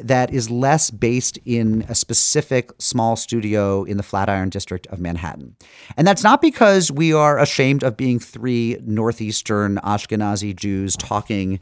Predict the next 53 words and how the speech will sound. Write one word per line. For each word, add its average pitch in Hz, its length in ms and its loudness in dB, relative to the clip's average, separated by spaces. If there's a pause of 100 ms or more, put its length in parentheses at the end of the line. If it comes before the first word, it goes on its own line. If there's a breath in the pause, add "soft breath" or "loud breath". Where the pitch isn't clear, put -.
(320 soft breath)
in 117 120 4
a 104 100 2
small 107 340 2
Northeastern 107 500 -2
space. - 420 -2
We're 127 80 2
not. 180 280 2
That's 131 180 0
who 175 100 -2
we 156 140 0
are. 92 360 -2 (280 loud breath)
The 127 100 0
podcast 120 600 2
is 110 320 -2
the - 140 -4
three 123 220 2
of 120 100 4
us, 151 260 2
and 107 160 -2
it 107 100 -2
always 117 520 0
was, 101 340 -4 (300 loud breath)
it 135 40 4
was 147 120 2
always 156 160 4
meant 143 140 0
to 143 40 -8
be 147 60 0
about 131 200 2
the 131 80 -4
takes - 280 -4
that 123 100 -6
the - 80 -14
three 123 200 -2
of 113 100 0
us - 80 -4
had 131 420 -2 (340 soft breath)
as 156 160 4
people 202 360 0
who 185 140 2
are 180 180 2
actually - 480 -4
in 170 80 2
some 160 180 0
ways 151 300 -2
fairly 143 360 0
representative 113 680 0
of 104 100 -6
the 107 80 -2
spectrum 101 460 -2
of 104 320 -6
American 110 800 2 (600)
Jewry, 160 540 -2